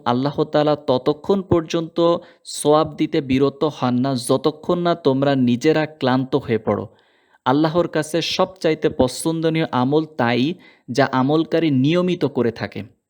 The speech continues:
ঈমানের বাড়া কমা। আল্লাহ তাআলার বাণী, "আমি তাদের হেদায়েত বাড়িয়ে দিয়েছিলাম।" আঠারো নম্বর সূরায় তেরো নম্বর আয়াত।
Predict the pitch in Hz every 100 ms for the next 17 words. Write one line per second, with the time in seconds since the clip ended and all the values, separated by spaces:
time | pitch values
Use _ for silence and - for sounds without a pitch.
0 | _ _ _ _ _ _ _ _ _ _
1 | _ _ _ _ _ _ - 160 175 185
2 | 190 147 131 170 - _ 120 120 123 139
3 | 165 214 _ - 131 113 107 98 _ _
4 | _ _ _ _ - 143 175 190 190 185
5 | 135 131 120 113 104 104 - _ _ _
6 | _ - 131 160 185 185 135 127 139 147
7 | 156 _ - 139 151 156 160 165 127 123
8 | 123 143 143 127 113 - 113 107 120 _
9 | _ _ _ _ _ _ _ 120 123 147
10 | 160 165 165 - 160 156 165 - 131 123
11 | 123 120 107 104